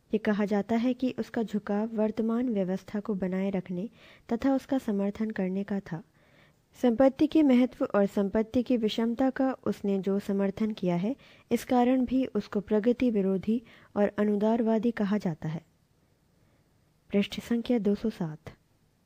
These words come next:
दूसरा, अत्यधिक बौद्धिक दृष्टिकोण। ग्रीन का संपूर्ण दृष्टिकोण अत्यधिक बौद्धिक है।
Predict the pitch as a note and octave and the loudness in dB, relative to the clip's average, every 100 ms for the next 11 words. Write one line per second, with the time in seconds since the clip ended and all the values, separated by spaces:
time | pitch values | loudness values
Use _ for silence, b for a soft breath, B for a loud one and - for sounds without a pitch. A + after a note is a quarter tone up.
0 | _ _ _ _ _ A3 A3 - A#3 D4+ | _ _ _ _ _ 0 0 2 -2 -2
1 | b b _ B3 B3 C#4+ A#3 D4 - F#3+ | b b _ -2 2 2 4 2 2 2
2 | G#3+ G3+ B3+ G#3+ G3+ G#3+ - B3 G#3+ F3 | 2 2 0 0 0 -2 -2 -4 -2 -4
3 | E3+ _ b b b b b A#3 A#3+ D#4 | -8 _ b b b b b 2 4 6
4 | E4+ E4+ - C4 A3+ B3 C4+ C#4 A3 G#3 | 4 0 2 0 2 2 2 2 0 -2
5 | - G#3 G#3+ A3 - G#3+ - G3+ G#3+ A3 | -4 -2 -2 -2 -2 -4 0 0 0 -2
6 | F#3 F#3 F3 A3+ - F3 - | -2 -2 -2 -6 -4 -6 -6